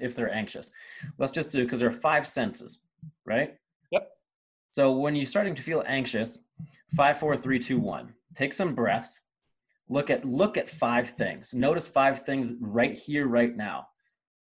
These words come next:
Speaker 1: Um, maybe feel four things,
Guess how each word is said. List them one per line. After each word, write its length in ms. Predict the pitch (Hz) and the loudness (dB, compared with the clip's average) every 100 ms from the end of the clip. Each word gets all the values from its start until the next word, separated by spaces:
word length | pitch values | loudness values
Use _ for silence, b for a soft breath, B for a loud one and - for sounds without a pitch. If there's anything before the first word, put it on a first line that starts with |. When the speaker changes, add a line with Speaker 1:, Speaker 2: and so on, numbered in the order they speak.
| - | -4
Speaker 1:
Um, 240 | 110 110 120 | -2 0 0
maybe 240 | 123 123 | 0 0
feel 640 | 120 - 202 170 101 85 - | -4 -2 2 2 2 -2 -14
four 320 | - 143 131 117 | -8 0 2 2
things, 520 | 107 85 62 - | -2 -6 -10 -18